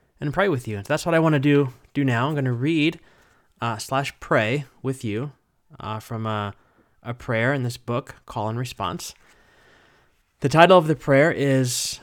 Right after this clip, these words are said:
A Litany for Not Losing Hope. And it's from a reading from the book of Luke, uh, chapter eighteen. God, our faithful friend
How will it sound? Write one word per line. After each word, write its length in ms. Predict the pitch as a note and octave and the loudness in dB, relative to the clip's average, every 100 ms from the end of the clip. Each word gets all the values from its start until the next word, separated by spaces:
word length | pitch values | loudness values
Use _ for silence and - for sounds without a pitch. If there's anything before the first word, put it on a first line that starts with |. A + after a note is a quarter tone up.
| - | -8
A 220 | C3 C3 | -2 2
Litany 540 | C3 E3+ - C3+ D3+ E3 _ _ | 2 2 0 -2 -2 -6 _ _
for 280 | - - C3 | -20 -6 -2
Not 340 | B2+ C#3+ - | 0 0 -2
Losing 520 | C3 D3 C#3+ D#3 D#3 D3 _ _ _ _ | -4 -2 -2 -4 -4 -10 _ _ _ _
Hope. 320 | - E3+ - - _ _ _ - | -6 -6 -6 -20 _ _ _ -12
And 100 | A2+ | -10
it's 100 | G#2 | -10
from 200 | - C3 | -6 -4
a 80 | A#2+ | -2
reading 360 | A2+ A#2+ C3 C3+ | -2 -2 -2 -4
from 280 | - A#2 | -6 -6
the 60 | A2 | -6
book 220 | A2 B2 | -6 -8
of 100 | G2+ | -8
Luke, 420 | G#2 A2 D#3+ - - _ _ - | -6 -6 -6 -10 -20 _ _ -16
uh, 160 | G#2 | -14
chapter 340 | - - B2 - | -12 -12 -12 -12
eighteen. 560 | - - - - B2 F3+ - _ _ _ _ _ _ _ _ _ _ - - - _ _ _ - _ C3+ | -12 -14 -16 -10 -10 -10 -14 _ _ _ _ _ _ _ _ _ _ -20 -20 -20 _ _ _ -20 _ 2
God, 320 | D3 D#3 F3 | 8 10 10
our 120 | D#3 | 8
faithful 520 | C#3+ D#3+ D#3 - D#3 | 4 0 -2 -2 -6
friend 500 | C3+ - C#3 B2 F#2+ | -6 -8 -8 -8 -12